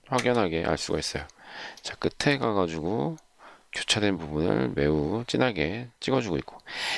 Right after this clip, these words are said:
엔드포인트라고 하는 거는 점을 의미하는데, 이렇게 보면은, 네, 끄트머리에 점이 생성이 되죠. 그래서 엔드포인트는, 네, 십, 뭐, 오 이렇게 하면은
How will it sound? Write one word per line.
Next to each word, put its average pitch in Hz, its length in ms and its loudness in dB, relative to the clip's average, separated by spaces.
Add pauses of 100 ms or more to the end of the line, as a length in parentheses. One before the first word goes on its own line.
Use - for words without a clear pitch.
엔드포인트라고 127 920 2
하는 85 220 2
거는 120 440 0 (180)
점을 101 400 4
의미하는데, 85 640 2
이렇게 87 300 -2
보면은, 85 560 -2
네, 80 260 -12 (600)
끄트머리에 107 440 2
점이 71 320 -2
생성이 87 380 -2
되죠. 113 380 0 (540)
그래서 92 220 -2
엔드포인트는, 101 1040 2
네, 71 140 -6 (240)
십, - 260 2 (360)
뭐, - 140 -4 (140)
오 85 300 4
이렇게 - 300 -6
하면은 67 360 -4